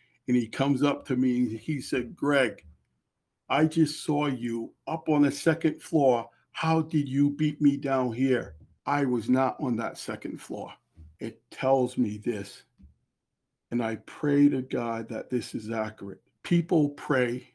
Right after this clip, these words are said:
but I believe there's many people in the body of Christ who pray,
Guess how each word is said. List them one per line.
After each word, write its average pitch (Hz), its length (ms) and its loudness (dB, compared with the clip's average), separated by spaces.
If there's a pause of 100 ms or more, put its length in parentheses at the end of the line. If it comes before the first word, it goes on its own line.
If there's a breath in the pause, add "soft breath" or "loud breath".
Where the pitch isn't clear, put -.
(880)
but 127 120 0
I 131 160 4
believe 139 400 4
there's 117 240 0
many 156 500 6 (120)
people 143 420 0
in 131 80 4
the 123 80 2
body 131 420 0
of 123 100 -2
Christ 123 400 -4
who 120 260 -4 (100)
pray, 117 640 0